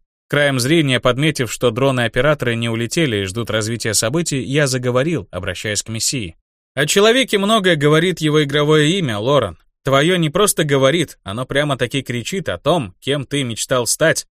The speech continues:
когда выбирал его. Мессия, помазанник Божий, второе воплощение Христа или просто предвестник новых богов? Как бы ты его ни трактовал, очевидно, что ты хотел быть чем-то большим, чем ты есть, и принести в мир что-то хорошее.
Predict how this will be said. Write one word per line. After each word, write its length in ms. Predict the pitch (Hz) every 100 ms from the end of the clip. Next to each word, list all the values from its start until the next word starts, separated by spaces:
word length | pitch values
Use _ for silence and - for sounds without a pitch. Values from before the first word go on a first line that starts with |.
| -
когда 260 | 127 120
выбирал 440 | 113 110 110 135 143
его. 260 | 104 82 - _ _ 135
Мессия, 640 | 180 170 208 151 87 - -
помазанник 520 | 104 190 202 139 110
Божий, 380 | 101 104 87 - _
второе 360 | - 117 123 147
воплощение 580 | 127 135 123 151 147 131
Христа 480 | 135 127 - 185 - _ _
или 180 | 131 170
просто 360 | 165 180 - 165
предвестник 600 | 156 135 156 160 160 147
новых 380 | 151 160 143 135
богов? 440 | 156 160 120 - _ _ _
Как 180 | - 175
бы 140 | 151
ты 120 | 151 160
его 160 | 147
ни 100 | 139
трактовал, 640 | 127 123 - 123 160 127 -
очевидно, 520 | 127 - 151 196 165
что 220 | - 147
ты 120 | 175 160
хотел 360 | 151 170 170
быть 160 | 143 135
чем-то 380 | 175 156 156 139
большим, 440 | 160 160 - 123
чем 240 | - 123
ты 80 | 131
есть, 480 | 120 117 110 - - _ -
и 100 | 151
принести 560 | 160 160 160 - 170 131
в 80 |
мир 180 | 139 123
что-то 320 | - 160 139
хорошее. 640 | 127 131 139 135 - 87